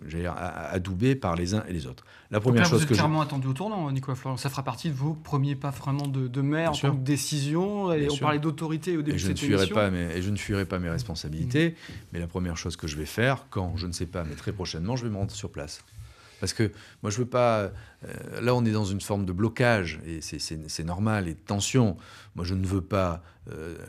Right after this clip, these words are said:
Speaker 1: gérer ce dossier que sur la base de notes, euh, de dossiers. Euh, non, je vais aller voir sur place, avec un plan à la main, écouter les différents acteurs, que ce soit ceux de Darwin,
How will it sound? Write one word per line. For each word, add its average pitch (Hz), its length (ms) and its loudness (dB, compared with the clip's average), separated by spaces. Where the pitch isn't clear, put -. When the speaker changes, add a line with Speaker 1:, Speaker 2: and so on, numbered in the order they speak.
Speaker 1:
gérer 95 680 2
ce - 180 -4
dossier 117 600 4
que 98 260 -4
sur 87 240 -2
la 87 100 0
base 87 300 0
de 87 100 0
notes, 117 460 2
euh, 95 960 -6
de 87 140 -4
dossiers. 107 840 4
Euh, 90 200 -6
non, 104 220 0
je 98 80 0
vais 95 60 4
aller 85 100 2
voir 85 160 -2
sur - 140 -4
place, 120 420 2
avec 95 200 -4
un 85 60 0
plan 82 200 0
à 85 40 0
la 82 100 0
main, 117 300 4
écouter 98 380 -4
les 92 100 0
différents 82 380 -4
acteurs, 110 480 0
que - 60 -20
ce 82 80 -10
soit - 140 -10
ceux - 120 -4
de 78 60 -4
Darwin, 85 480 -2